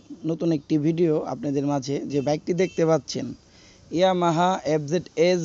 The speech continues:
ভার্সন থ্রি দুই হাজার উনিশ, ডিজিটাল প্লেট, স্মার্ট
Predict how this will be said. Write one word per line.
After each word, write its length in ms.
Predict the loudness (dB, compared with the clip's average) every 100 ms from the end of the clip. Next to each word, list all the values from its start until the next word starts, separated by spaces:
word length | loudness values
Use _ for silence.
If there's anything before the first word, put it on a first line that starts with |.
| -2
ভার্সন 460 | 2 2 2 0 0 -2
থ্রি 200 | -2 0 2
দুই 100 | 2 2
হাজার 220 | 2 2 0
উনিশ, 340 | 0 0 0 -2 -8 -14 -20 -20 -20 -16 -2
ডিজিটাল 380 | 0 0 2 2 2
প্লেট, 240 | 2 2 2 0 -2
স্মার্ট 300 | 0 -2